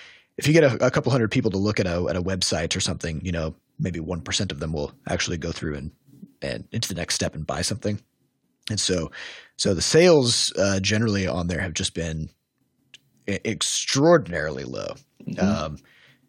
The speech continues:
Speaker 1: and so we're hoping that we can short, sort of short circuit this problem with this big, uh, simultaneously,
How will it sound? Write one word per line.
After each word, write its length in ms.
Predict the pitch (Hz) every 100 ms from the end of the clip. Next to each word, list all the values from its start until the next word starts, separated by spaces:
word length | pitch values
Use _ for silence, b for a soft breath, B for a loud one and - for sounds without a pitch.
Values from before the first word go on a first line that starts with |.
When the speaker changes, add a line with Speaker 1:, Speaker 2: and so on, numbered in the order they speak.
| _ -
Speaker 1:
and 180 | 98
so 280 | - 107 101
we're 100 | 101
hoping 520 | 104 202 226 98 82 - - _ _ _ _ _ -
that 120 | 95
we 100 | 113
can 160 | 113 101
short, 400 | 92 - 151 - _ -
sort 160 | 127
of 60 | 98
short 400 | - - 156 -
circuit 580 | - 156 147 - 92 -
this 300 | 101 90 -
problem 640 | - 123 98 85 78 76 - _ -
with 160 | 98
this 180 | 98 82
big, 320 | - 90 78
uh, 160 | 71 64
simultaneously, 760 | - 92 73 - 80 71 -